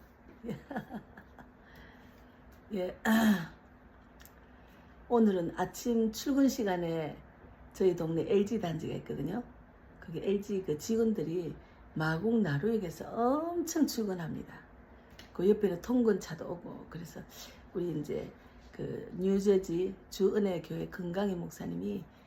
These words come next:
예, 오늘 열두 시까지 이제 그 숙소에 있다가 체크아웃 해야 되니까 어제는 이제 우리 교회에서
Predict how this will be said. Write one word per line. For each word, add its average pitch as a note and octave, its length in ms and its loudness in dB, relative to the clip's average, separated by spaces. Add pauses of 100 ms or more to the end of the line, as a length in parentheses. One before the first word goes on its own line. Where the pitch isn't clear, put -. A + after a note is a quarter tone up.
(320)
예, D3 360 -4
오늘 F3 300 -2
열두 G#3+ 260 4
시까지 G#3+ 720 -2
이제 E3 260 -8 (380)
그 D3+ 140 -4
숙소에 G#3+ 380 -4
있다가 C#3 300 -4
체크아웃 G#3+ 460 -4
해야 D#3+ 160 -8
되니까 F3 500 -8 (540)
어제는 F#3 400 2
이제 - 120 -6
우리 E3+ 220 -6
교회에서 E3 600 -8